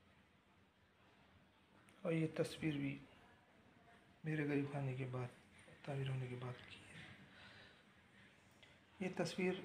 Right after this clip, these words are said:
मजबूर मोहब्बत की शूटिंग के दौरान उस बिल्डिंग की है जिसमें हमने शूटिंग की थी। वहीं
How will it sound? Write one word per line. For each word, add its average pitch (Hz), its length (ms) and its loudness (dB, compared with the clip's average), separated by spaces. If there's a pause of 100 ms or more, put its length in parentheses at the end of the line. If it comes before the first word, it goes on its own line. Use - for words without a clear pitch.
(140)
मजबूर 165 360 4
मोहब्बत 151 360 4
की 156 80 2
शूटिंग 147 340 -4
के 147 100 2
दौरान 143 440 2 (1700)
उस 156 160 -6
बिल्डिंग 160 380 6
की 143 100 2
है 139 120 6
जिसमें 135 240 2
हमने 135 180 4
शूटिंग 139 360 -2
की 127 60 -2
थी। 151 160 -4
वहीं 139 220 2